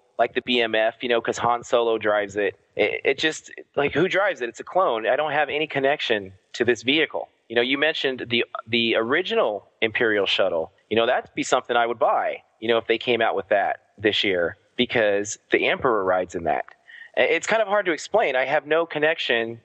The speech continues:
to this vehicle. And I don't know if it is because if it's a prequel trilogy vehicle or, or what it is, but there's never been, like, a great battle with this vehicle. There's, you know, it's not the Falcon. It's not the sail barge. You know what I'm saying? That's not something that when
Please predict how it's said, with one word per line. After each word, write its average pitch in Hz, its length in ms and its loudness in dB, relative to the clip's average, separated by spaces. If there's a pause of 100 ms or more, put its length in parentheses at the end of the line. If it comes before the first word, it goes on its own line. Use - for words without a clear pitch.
(120)
to 120 120 0
this 123 220 0
vehicle. 113 680 0
And 117 100 4
I 135 80 2
don't 160 100 -2
know 147 120 2
if 143 120 -4
it 131 60 0
is 120 180 -4
because 123 480 0
if 160 140 -2
it's 156 180 -2
a 147 60 4
prequel 147 400 -2
trilogy 147 400 0
vehicle 156 560 0 (440)
or, 123 380 2
or 120 180 0
what 160 240 -2
it 117 120 -2
is, 104 400 0
but 113 240 2 (200)
there's 143 160 2
never 180 200 2
been, 156 300 0
like, 139 180 2
a 110 60 2
great 123 360 0
battle 147 440 2
with 147 120 0
this 143 160 -2
vehicle. 131 520 2
There's, 127 160 0
you 127 180 0
know, 123 200 2
it's 143 140 -2
not 160 160 0
the 131 80 -6
Falcon. 135 400 -2
It's - 160 -8
not 139 280 0
the 127 40 -14
sail 135 280 2
barge. 85 500 -2 (180)
You 104 60 0
know 110 80 4
what 110 60 2
I'm 107 100 -2
saying? 107 460 0
That's 127 220 0
not 143 180 0
something 139 320 0
that 107 180 2
when 113 260 0